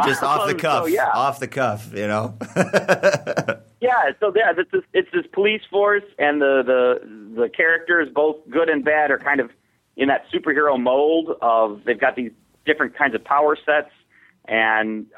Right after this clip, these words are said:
Speaker 2: they're all trying to have their own, uh, different ways of succeeding or their own codes of honor and things like that. And, uh, it, yeah, it, it's almost sort of like, uh,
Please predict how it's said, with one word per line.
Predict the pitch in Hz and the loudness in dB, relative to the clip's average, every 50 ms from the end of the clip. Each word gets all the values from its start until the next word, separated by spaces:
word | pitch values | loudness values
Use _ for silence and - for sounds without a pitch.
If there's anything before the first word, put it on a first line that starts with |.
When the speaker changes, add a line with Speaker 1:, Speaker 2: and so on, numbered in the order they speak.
| - - 90 | -20 -20 -4
Speaker 2:
they're | 113 127 123 | -2 0 2
all | 131 139 143 - | 2 2 0 0
trying | - 190 160 151 147 | 0 0 0 2 2
to | 139 143 143 | 2 2 0
have | 139 135 | 0 2
their | 143 135 139 | 2 2 4
own, | 139 147 147 143 143 139 131 131 123 - - - | 4 4 2 2 2 0 -2 -4 -6 -8 -8 -2
uh, | 117 113 110 107 107 107 101 | 0 2 2 4 2 0 0
different | 101 143 - 143 127 117 | -2 -2 -2 -2 -2 0
ways | 110 123 127 131 131 127 123 120 | 0 2 2 2 2 0 0 -2
of | 117 110 101 - _ _ _ - - - - _ _ _ _ | -2 -2 -2 -8 _ _ _ -20 -20 -20 -20 _ _ _ _
succeeding | - 143 - - - 202 202 196 175 190 185 180 175 175 170 170 156 | -12 -12 -12 -8 -4 -2 0 0 2 2 2 2 2 2 2 2 2
or | 127 123 127 123 117 | 4 4 4 4 4
their | 123 131 151 | 4 4 4
own | 151 151 139 | 2 0 0
codes | - - 156 156 151 143 127 | 0 0 2 2 2 2 0
of | 139 123 | 0 2
honor | 131 131 143 147 151 147 147 147 | 2 4 4 4 4 4 2 2
and | 143 135 | 2 0
things | 131 143 143 139 127 | 0 -2 -2 0 0
like | 143 135 135 135 | 0 0 0 2
that. | 147 143 143 139 - - - - - - - - - _ _ _ _ - - | 2 2 2 2 0 -2 -4 -14 -20 -20 -20 -20 -20 _ _ _ _ -14 -6
And, | - 123 123 120 120 117 117 113 | -2 0 2 2 2 0 2 2
uh, | 117 110 113 107 - | 2 2 4 2 2
it, | - 135 143 - - | 2 0 0 0 0
yeah, | 127 139 127 107 87 - | 0 0 2 2 0 0
it, | - 127 139 139 - _ _ _ _ _ _ _ | 0 -2 -2 -2 -8 _ _ _ _ _ _ _
it's | - - - - - - _ _ _ _ | -4 -4 -4 -4 -12 -20 _ _ _ _
almost | - 170 202 226 240 220 - - | 0 0 0 2 0 -2 0 0
sort | 214 208 190 | 0 0 0
of | 165 147 | 0 0
like, | 151 160 156 135 - - | 0 0 0 0 0 0
uh, | 135 131 127 123 123 | 2 2 4 4 2